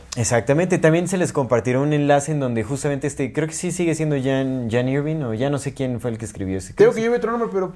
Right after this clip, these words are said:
Speaker 1: Bueno.
Speaker 2: viene de la
Speaker 1: Pues les
Speaker 2: misma
Speaker 1: vamos a
Speaker 2: página.
Speaker 1: mandar, ajá,
Speaker 2: Simón.
Speaker 1: de Logos Media, creo que
Speaker 2: Logos
Speaker 1: viene, o
Speaker 2: Media.
Speaker 1: no sé si Logos Media o, o Gnostic Media,
Speaker 2: No,
Speaker 1: pero
Speaker 2: Logos Media.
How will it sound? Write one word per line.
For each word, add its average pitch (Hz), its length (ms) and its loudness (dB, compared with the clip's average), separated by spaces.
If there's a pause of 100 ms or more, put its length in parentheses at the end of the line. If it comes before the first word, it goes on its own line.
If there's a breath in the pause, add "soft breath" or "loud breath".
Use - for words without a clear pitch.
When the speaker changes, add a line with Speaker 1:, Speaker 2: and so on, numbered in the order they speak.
Speaker 1:
Bueno. 143 240 -2 (180)
Speaker 2:
viene 208 320 4
de 170 80 4
la 151 60 4
Speaker 1:
Pues 180 80 4
les 180 80 6
Speaker 2:
misma 185 60 6
Speaker 1:
vamos 196 180 2
a 175 60 0
Speaker 2:
página. - 20 -
Speaker 1:
mandar, 143 300 0
ajá, 143 180 -2
Speaker 2:
Simón. 123 180 -2
Speaker 1:
de 135 140 6
Logos 160 320 6
Media, 131 260 -2
creo 123 160 -6
que 123 100 -8
Speaker 2:
Logos 107 200 -2
Speaker 1:
viene, 101 120 -2
o 95 40 -4
Speaker 2:
Media. 95 120 -4
Speaker 1:
no 123 120 -2
sé 156 140 -4
si - 20 -2
Logos 151 240 4
Media 160 320 2
o, - 20 0
o 117 380 -4
Gnostic 123 460 -4
Media, 107 180 -4
Speaker 2:
No, 156 180 4
Speaker 1:
pero 147 140 0
Speaker 2:
Logos 160 240 0
Media. 131 220 -4